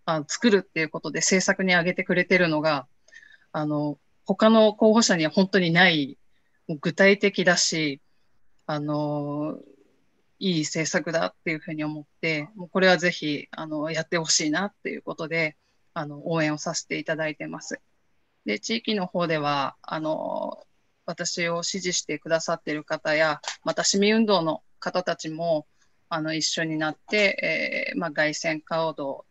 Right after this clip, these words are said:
とか、あの、チラシの、を配ったりとか、まあ、当選はがきを書いたりとかっていうことで、あの、一緒に活動させていただいてます。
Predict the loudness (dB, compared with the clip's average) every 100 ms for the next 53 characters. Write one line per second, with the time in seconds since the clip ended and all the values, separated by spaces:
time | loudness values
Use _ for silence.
0 | -16 -4 -2 -2 _ -12 -10 -6 -6 -4
1 | -6 -6 -2 0 0 -2 -4 -6 _ _
2 | _ _ -8 -8 -6 -4 -4 -4 -6 -6
3 | -8 -8 -6 -8 -8 -10 -6 -4 -2 -2
4 | -2 -4 -6 -14 -8 -6 -6 -8 -10 -12
5 | -12 -14 _ _ -12 -10 -10 -8 -2 -2
6 | -2 _ _ -20 -10 -8 -8 -8 -10 -12
7 | -14 _ _ _ _ _ _ _ _ -10
8 | -6 -2 -2 -2 -2 -4 -2 -2 -2 -6
9 | -6 -6 -6 -8 -4 -2 0 -2 -4 -10
10 | -10 -10 -12